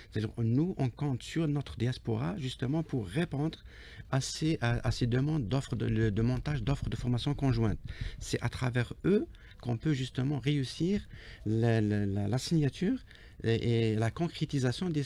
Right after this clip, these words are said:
de, de, de ces différents projets, que ce soit des, d'offres de formation conjointe, de projets de recherche conjoints,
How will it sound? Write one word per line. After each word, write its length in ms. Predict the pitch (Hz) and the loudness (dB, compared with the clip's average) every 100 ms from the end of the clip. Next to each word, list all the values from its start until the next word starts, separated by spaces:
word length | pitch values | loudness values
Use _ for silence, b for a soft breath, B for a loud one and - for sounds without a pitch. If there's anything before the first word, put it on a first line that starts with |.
| - | -2
de, 440 | - 110 117 117 110 | -2 0 2 2 2
de, 280 | 101 101 92 | 0 0 0
de 140 | 107 | -2
ces 180 | - 107 | 0 0
différents 380 | 120 - 143 143 | -2 0 2 2
projets, 600 | - - 123 110 160 254 B B - | 2 2 2 2 0 -2 B B -4
que 80 | |
ce 100 | 123 | -4
soit 200 | - 127 | -2 -4
des, 180 | 110 110 - 117 | -2 -4 -4 -2
d'offres 280 | 120 - 104 | -2 -2 -4
de 100 | 104 | -2
formation 360 | 107 107 101 | 0 0 -2
conjointe, 580 | - 98 98 151 170 - B B - | -2 -2 2 2 0 -4 B B -14
de 80 | - | -4
projets 300 | 120 110 107 | 0 2 2
de 120 | 101 | 0
recherche 380 | 101 - 107 - | -2 -2 -4 -4
conjoints, 500 | 101 90 120 151 | -4 -2 0 0